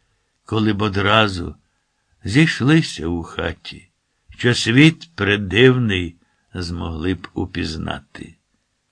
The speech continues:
Манливість світу не зрозуміти. Хоч з другого боку поет радить бідній шляхті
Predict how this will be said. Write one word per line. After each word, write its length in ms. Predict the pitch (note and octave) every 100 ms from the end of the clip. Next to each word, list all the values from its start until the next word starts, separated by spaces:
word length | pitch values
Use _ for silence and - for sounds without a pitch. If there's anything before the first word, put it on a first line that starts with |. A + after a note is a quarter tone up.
| _ _ _ _
Манливість 880 | - G2+ G2 F2+ G#2 C#3+ D3 C#3 - _
світу 720 | - G2 E2+ F2+ G2 G#2 G#2 - _ -
не 240 | D#2+ E2
зрозуміти. 800 | E2+ F#2 F#2+ F#2+ D2+ C#2 - - _ _ _ _ _ _ _
Хоч 260 | _ F#3+ G#3+
з 80 | E3
другого 440 | C3+ C3+ C3+ C#3
боку 400 | C3 C3+ C3+ C#3
поет 380 | C#3 E3 G#3+ C#3+
радить 500 | B2+ E3 E3 E3+ G#2+
бідній 380 | A2+ C3 C#3 D3
шляхті 680 | - G#2 A2 A2+ - C3+